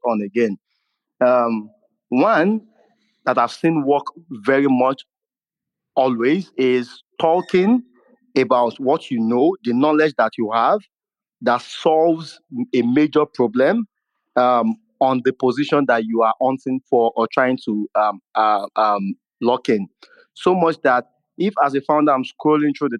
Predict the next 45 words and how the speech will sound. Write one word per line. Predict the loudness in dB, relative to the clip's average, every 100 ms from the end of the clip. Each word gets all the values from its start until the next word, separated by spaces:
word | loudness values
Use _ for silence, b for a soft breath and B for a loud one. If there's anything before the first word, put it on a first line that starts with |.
| 0
timeline | 0 2 2 0
or | -2
scrolling | -4 -2 2 2 0
through | -4 -2
LinkedIn, | -4 -2 0 0 -2 _ _ _ _ -4
and | 0
I | 0
see | -2 -2 -2
the | 0 2
way | 2
you've | 2 0
addressed | 0 0 2 0 0
the | -2
problem | -2 0 2 2
I'm | 2
having | 2 0 -2 -8 -10 _ _ _ _ _ _ _ _ _ -4
and | -2
the | -2
solution | 0 2 2 2 2 2
you've | 0
kind | -2 0
of | 0 -2 -4
figured | 0 0 2
out | -2 -4
to | -6
it, | -4 -4 -6 _ _ _ _ _ _ _ _ -12
two | 0 2 4 4
out | 2 0 0
of | -4 -4
three, | -6 -6 -8
five | -2 0 2
out | 0 0
of | -2 0
ten | -2 0
times | -2 -4 -6
or | -6
six | -4 -6 0
out | 0 0
of | -4 0
ten | -2
times, | 0 -2 0
I'm | -2
probably | 0 0 0
in | 0
your | -2